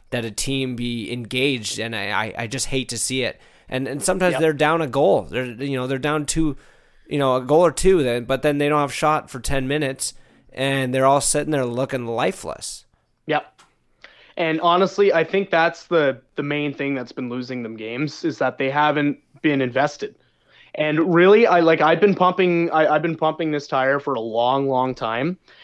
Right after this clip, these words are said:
Speaker 2: and I will always stand by it. And honestly, who knows? Maybe, maybe they'll prove my point once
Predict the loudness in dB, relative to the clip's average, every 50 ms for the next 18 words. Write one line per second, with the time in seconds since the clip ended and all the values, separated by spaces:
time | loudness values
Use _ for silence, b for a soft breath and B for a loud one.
0 | B B B B _ _ 0 0 2 2 2 2 2 0 0 0 0 2 2 4
1 | 4 4 4 4 4 4 4 4 4 4 4 4 0 -2 -4 -2 0 2 2 2
2 | 2 2 2 2 4 4 2 2 2 0 0 2 2 2 2 2 2 2 0 0
3 | 0 0 -2 b b b b b b _ _ -10 -8 -4 0 2 4 6 6 6
4 | 4 4 2 2 2 4 2 2 4 4 4 4 4 4 4 2 2 2 2 2
5 | 2 2 2 0 0 0 0 0 2 0 0 -2 -2 -2 -4 -4 -10